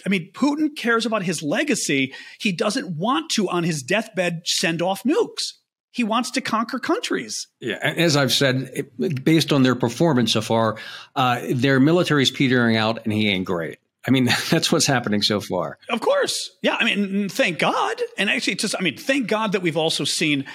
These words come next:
Speaker 1: how bad these guys are, because even their neighbors on the borders are starting to act up a little bit. The former Soviet countries are starting to go, "You know what? Maybe we won't let you pu-, push us around as much."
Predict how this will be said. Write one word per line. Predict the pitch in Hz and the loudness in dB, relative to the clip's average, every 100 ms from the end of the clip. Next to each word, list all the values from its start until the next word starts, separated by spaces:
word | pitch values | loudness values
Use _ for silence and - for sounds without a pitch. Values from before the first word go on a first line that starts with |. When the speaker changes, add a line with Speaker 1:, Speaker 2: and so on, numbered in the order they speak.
| - | -10
Speaker 1:
how | - 131 | -6 -4
bad | 120 170 165 | 0 -2 -2
these | 151 | -4
guys | 131 131 131 | -2 -2 -2
are, | 127 | -2
because | 143 147 147 | -4 -4 -4
even | 170 170 165 | -2 -2 0
their | 147 | 0
neighbors | 143 160 165 156 | 0 0 0 -2
on | 131 | -4
the | 117 | -2
borders | 135 214 226 214 | 0 2 2 0
are | 196 | -2
starting | 202 185 | -2 -2
to | 175 | -2
act | 180 180 | -4 -2
up | 185 | -4
a | 180 | -2
little | 175 165 | -2 -2
bit. | 175 175 | -2 -4
The | |
former | 147 - 170 151 | -8 -8 -6 -4
Soviet | 135 - 165 139 117 | -4 -4 -6 -6 -8
countries | - 226 220 220 208 - - - | -4 -4 -2 -2 -4 -8 -10 -6
are | |
starting | 151 202 185 | -2 -2 -2
to | |
go, | 165 165 | -2 -2
"You | 156 | 0
know | 240 | -2
what? | 240 247 - - - | -2 -4 -10 -18 -8
Maybe | 151 160 175 | -2 0 0
we | 170 180 | 0 0
won't | 175 | 0
let | 170 - | -2 -4
you | |
pu-, | 135 - 170 | -4 -4 -6
push | - 160 147 | -6 -6 -4
us | 139 | -6
around | 107 165 226 220 | -4 -2 0 0
as | 196 | 0
much." | 208 208 - - | -2 -2 -4 -8